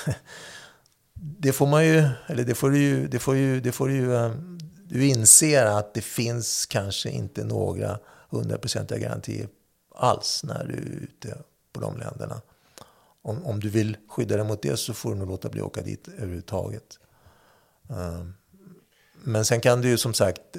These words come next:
tänka över, hur ser det ut just nu då? Hur, hur, hur, ehm, hur a-, aktiva är de här grupperna och så vidare? Vad händer politiskt i Pakistan och i Afghanistan?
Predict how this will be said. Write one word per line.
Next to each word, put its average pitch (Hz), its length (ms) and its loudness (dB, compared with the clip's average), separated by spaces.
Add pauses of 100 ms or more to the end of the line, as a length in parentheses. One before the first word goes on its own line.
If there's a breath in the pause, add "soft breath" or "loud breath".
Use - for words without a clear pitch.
(100)
tänka 101 320 2
över, 92 420 2 (680 soft breath)
hur 107 120 -2
ser 104 180 0
det 101 60 2
ut 101 180 -2
just 98 220 -2
nu 131 220 4
då? 92 220 -4 (220)
Hur, 104 240 -6
hur, 98 400 -4
hur, 95 360 -4
ehm, 107 640 -8
hur 98 260 -4
a-, 98 160 -4
aktiva 104 480 0
är 110 60 4
de 107 120 0
här 95 80 0
grupperna - 480 -6
och - 180 -8
så - 100 -8
vidare? - 380 -10 (100)
Vad 98 120 -6
händer 104 280 -4
politiskt 101 560 -6
i 95 40 -6
Pakistan - 680 -8
och - 260 -10
i 95 40 -4
Afghanistan? - 640 -10